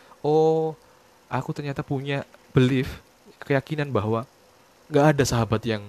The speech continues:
benar-benar baik tuh. Semua sahabat tuh ada maunya aja.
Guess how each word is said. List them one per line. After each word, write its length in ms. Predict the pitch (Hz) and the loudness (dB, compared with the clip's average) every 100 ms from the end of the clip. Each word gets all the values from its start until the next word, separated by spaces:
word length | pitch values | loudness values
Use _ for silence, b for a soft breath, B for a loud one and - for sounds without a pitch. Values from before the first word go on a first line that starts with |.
| - | -8
benar-benar 400 | 117 110 107 101 | -4 -4 -2 -4
baik 320 | 98 95 95 | -2 0 -2
tuh. 160 | - 104 - _ b b b b b _ _ _ _ - - | -6 -14 -14 _ b b b b b _ _ _ _ -16 -8
Semua 240 | 139 131 | -4 -2
sahabat 320 | 127 127 123 | 0 0 0
tuh 240 | 127 175 147 107 | -2 -6 -8 -6
ada 160 | 110 | -4
maunya 400 | 104 107 110 113 | 0 0 0 -4
aja. 400 | 104 - 110 90 | -6 -6 -8 -8